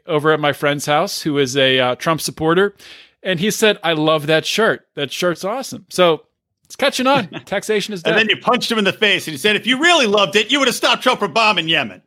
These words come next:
Speaker 2: <laughs>
Speaker 1: Exactly.
Speaker 2: And another, one more thing I'll add on this just for thirty seconds, and then we'll move on to another question, is that, um, you know, the other thing to remember, too, is when you're talking about any sort of involvement and, and,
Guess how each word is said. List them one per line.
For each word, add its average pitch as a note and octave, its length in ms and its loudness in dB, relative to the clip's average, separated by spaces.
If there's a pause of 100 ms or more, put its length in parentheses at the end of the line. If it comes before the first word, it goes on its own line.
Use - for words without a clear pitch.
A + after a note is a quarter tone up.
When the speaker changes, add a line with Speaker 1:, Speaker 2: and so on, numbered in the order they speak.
Speaker 2:
<laughs> - 140 -12
Speaker 1:
Exactly. D#3+ 880 -8 (480)
Speaker 2:
And A#3 140 -2
another, B3 360 0
one A3 160 0
more G#3 140 0
thing F#3 240 0
I'll C3+ 80 0
add C#3 180 2
on C3 120 0
this A#2+ 160 -2
just C3 200 -4
for G#2+ 380 -4
thirty B2+ 220 -4
seconds, A#2 380 -4
and G2 60 -8
then A2 60 -2
we'll G#2 100 -2
move G#2+ 200 0
on G#2+ 160 2
to - 80 -8
another F#2+ 180 -4
question, G#2 400 -4 (320)
is C#3 280 -2
that, C#3+ 300 2
um, A#2 400 2 (380)
you E3+ 60 4
know, D#3+ 160 4 (140)
the D#3 100 2
other G3 100 2
thing F#3 200 0
to C#3+ 40 2
remember, C3+ 300 2
too, F3+ 260 0
is A#2 140 -4
when C3+ 100 -2
you're B2 80 -6
talking E3 340 -2
about A#2+ 220 0
any D3 220 0
sort B2+ 240 -4
of G#2+ 80 -4
involvement A#2+ 560 2
and, G#2 180 -2
and, G#2 260 0